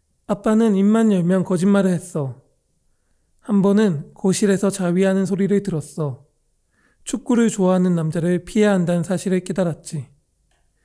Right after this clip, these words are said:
소개팅은 최악이야. 전태일 평전을 처음 읽은 건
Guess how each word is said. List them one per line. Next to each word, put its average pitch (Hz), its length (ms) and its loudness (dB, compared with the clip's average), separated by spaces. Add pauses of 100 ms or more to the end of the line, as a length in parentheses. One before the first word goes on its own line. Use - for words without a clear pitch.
(520)
소개팅은 220 560 0
최악이야. 165 680 0 (1500)
전태일 220 480 2
평전을 208 500 2
처음 220 340 2
읽은 170 280 -2
건 160 360 0